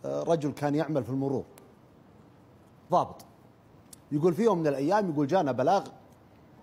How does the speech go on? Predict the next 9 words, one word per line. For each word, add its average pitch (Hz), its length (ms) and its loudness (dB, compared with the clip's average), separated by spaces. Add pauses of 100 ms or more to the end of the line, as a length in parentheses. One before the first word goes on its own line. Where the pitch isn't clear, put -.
(120)
أن 165 180 -2
المكان 151 680 -2
الفلاني، 160 600 -4 (580)
آه، 131 500 -8
في 202 280 0
تقريبًا 151 380 0 (240)
منطقتنا 143 560 -2
اللي 113 120 -6
حنا 113 320 -8